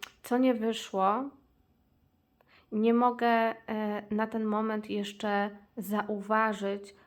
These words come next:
pozytywnej strony tych zmian. Marzę o tym,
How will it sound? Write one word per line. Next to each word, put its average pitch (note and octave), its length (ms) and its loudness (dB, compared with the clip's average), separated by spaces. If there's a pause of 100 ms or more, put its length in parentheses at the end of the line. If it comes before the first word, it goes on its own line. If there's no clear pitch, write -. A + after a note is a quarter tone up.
(120)
pozytywnej A#3 840 0
strony G#3 600 0
tych F#3 280 -6
zmian. F#3 500 -2 (680)
Marzę B3+ 580 4
o G3 120 0
tym, F#3+ 400 -4